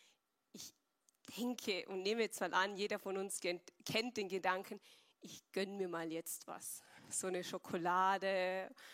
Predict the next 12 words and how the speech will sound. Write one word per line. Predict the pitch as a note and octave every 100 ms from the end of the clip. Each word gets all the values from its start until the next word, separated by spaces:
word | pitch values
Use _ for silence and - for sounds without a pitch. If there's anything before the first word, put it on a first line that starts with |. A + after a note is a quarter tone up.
| - -
oder | F#3+ E3
was | F3+ -
anderes, | F#3 G3 F#3+ F3+ F3+ F#3+ - - - - -
wo | F3+ G3 G3 F#3+
wir | G3+ F#3+
einfach, | G3+ A3+ B3+ B3 - - - - - - F4
äh, | G3+ G3+
kompensieren | - A#3 A3+ A3 G#3+ - A#3 C#4+ C4+ G#3+
und | F#3 G3
uns | G3+ F#3+
etwas | F#3 G#3 G#3 -
Gutes | - D4+ - A3+